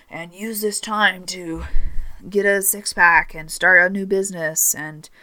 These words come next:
become a celebrity, I don't know, F them. <laughs> But if anyone out there is telling you to stay at home and you're not allowed to be productive, you know what I mean? Like, sometimes it's insinuated the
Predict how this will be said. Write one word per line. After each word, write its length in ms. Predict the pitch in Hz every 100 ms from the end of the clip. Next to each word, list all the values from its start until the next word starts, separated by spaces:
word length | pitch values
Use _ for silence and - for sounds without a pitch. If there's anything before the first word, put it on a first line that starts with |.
| _ _ _ _ _ -
become 300 | 185 196 196
a 60 | 202
celebrity, 760 | 202 196 202 190 180 156 156
I 140 | - 208
don't 120 | 196
know, 400 | 160 160 165 69 -
F 260 | 208 -
them. 400 | 175 165 170 135 -
<laughs> 40 | - - - - - - - - -
But 260 | 262 262 -
if 140 | 247
anyone 320 | 226 226 214
out 180 | 214 233
there 220 | 202 202
is 160 | 196 -
telling 400 | - 190 190 185
you 340 | 185 180 180 _ _ _ _ _ _ _ _ -
to 340 | - 190 170
stay 300 | - - 233
at 80 | 220
home 260 | 208 214 202
and 100 | 190
you're 140 | 180
not 300 | 185 190 185
allowed 420 | 175 170 196 254
to 100 | 285
be 140 | 269 262
productive, 720 | 277 285 302 311 320 302 _ _
you 100 | 302
know 140 | 320 330
what 100 | 349
I 100 | 262
mean? 220 | 202 220
Like, 160 | 214 214
sometimes 480 | 214 254 262 233
it's 160 | - -
insinuated 760 | 196 220 180 202 196 170 175
the 100 | 185